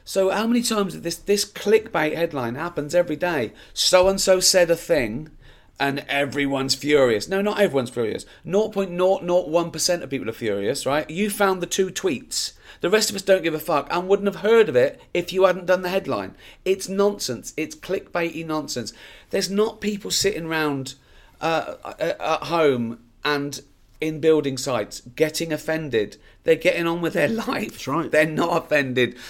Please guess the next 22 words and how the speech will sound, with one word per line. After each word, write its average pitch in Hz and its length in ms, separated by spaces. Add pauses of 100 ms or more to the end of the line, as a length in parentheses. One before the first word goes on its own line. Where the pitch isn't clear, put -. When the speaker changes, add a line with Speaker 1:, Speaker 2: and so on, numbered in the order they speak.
(140)
Speaker 1:
by 131 160
swearing. - 1000
You 170 160
know, 180 120
they're 196 100
just 202 240
not. 180 400 (320)
It's 160 220
this - 360 (140)
ridiculous 175 580
nanny 180 220
state 156 220
that 113 80
we 156 160
think - 280
we 185 120
know 175 280
what's 180 360
right, 131 400
that 143 80
what, 156 340
what, - 260